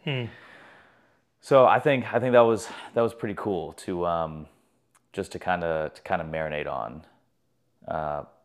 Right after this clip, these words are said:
Speaker 2: and I mean, at the end of the day, it's like, you know, be grateful for the things you have.
Speaker 1: Hmm.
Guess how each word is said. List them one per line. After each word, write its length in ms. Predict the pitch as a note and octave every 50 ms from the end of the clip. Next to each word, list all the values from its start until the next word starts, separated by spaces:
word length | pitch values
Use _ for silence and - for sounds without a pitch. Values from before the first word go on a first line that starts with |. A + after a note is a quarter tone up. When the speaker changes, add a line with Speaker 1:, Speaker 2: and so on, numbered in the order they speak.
| _ _ _ _ -
Speaker 2:
and 240 | F2 F2+ F2 E2+ -
I 60 | - F#2
mean, 120 | F#2 F#2
at 80 | F2+ E2
the 80 | F#2+ F#2+
end 100 | F#2+ F#2
of 40 |
the 80 | D#2+ D#2
day, 320 | D2+ F2+ F#2 F2+ E2+ E2
it's 160 | D#2+ D#2 - -
like, 340 | D#2 D#2 D#2 D2+ - - - _ _ -
you 80 | E2
know, 180 | D#2+ D#2 D2+ - _ _ _ _ _ _ _ _ _ _ _ _ _ _ _ _ _ _ -
be 140 | A2 G#2
grateful 420 | F2 D#2 - F#2 F#2 F2+ - - E2+
for 140 | - - F2
the 100 | D2+ D2
things 260 | F2+ F2 F2 E2 D#2+
you 120 | E2+ D#2+
have. 360 | D#2+ F2 F2+ F#2+ G#2 A#2 A#2 - - _ _ _ _ _ _ _ _ _ _
Speaker 1:
Hmm. 240 | - E3 D3+ C#3 B2+